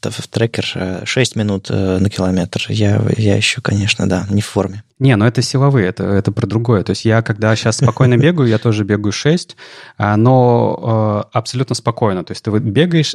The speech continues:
Speaker 2: Короче, для меня бег открылся с другой стороны. Для меня сейчас это
Speaker 1: Мгм.
Speaker 2: больше восстановительная такая штука, в том числе для мозга, потому что я очень... Ну, все мы, да, работаем головой, э, в, в I T,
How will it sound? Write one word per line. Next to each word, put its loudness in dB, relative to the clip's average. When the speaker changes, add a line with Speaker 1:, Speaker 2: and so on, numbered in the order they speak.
Speaker 2:
Короче, 0
для -2
меня 4
бег 0
открылся -2
с -8
другой -2
стороны. -4
Для -2
меня 4
сейчас 0
это 6
Speaker 1:
Мгм. 6
Speaker 2:
больше 2
восстановительная 0
такая -2
штука, -2
в -4
том 2
числе 0
для 0
мозга, 2
потому -2
что -8
я 0
очень... -4
Ну, 2
все -2
мы, -4
да, 0
работаем -2
головой, 2
э, 0
в, -8
в -8
I 0
T, 0